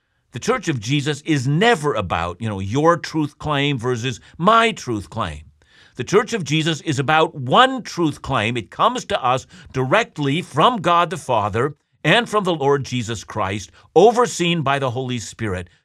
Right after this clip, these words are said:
Truth is God's truth, not just our interpretation. Paul adds, verse seventeen, so that the church would no longer trade in rumors or opinions,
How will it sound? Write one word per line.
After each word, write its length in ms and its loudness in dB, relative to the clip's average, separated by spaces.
Truth 360 2
is 200 -2
God's 420 0
truth, 340 -6
not 220 0
just 300 -6
our 220 0
interpretation. 960 -8
Paul 240 -2
adds, 220 0
verse 260 -6
seventeen, 560 -4
so 180 -4
that 240 -2
the 100 -4
church 640 0
would 140 0
no 140 6
longer 360 2
trade 420 0
in 240 0
rumors 400 0
or 200 0
opinions, 760 -2